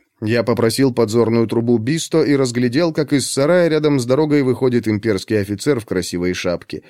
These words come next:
Он бесстрашно встал перед солдатами, повернулся в нашу сторону и поднял руку. «Это приказ остановиться?»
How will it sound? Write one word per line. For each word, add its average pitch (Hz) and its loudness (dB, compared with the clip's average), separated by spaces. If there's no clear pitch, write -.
Он 110 0
бесстрашно 117 -2
встал 107 0
перед 95 -4
солдатами, 101 0
повернулся 185 0
в 160 -4
нашу 156 -2
сторону 151 2
и 123 0
поднял 104 0
руку. - -12
«Это 95 -2
приказ 95 -2
остановиться?» 95 -4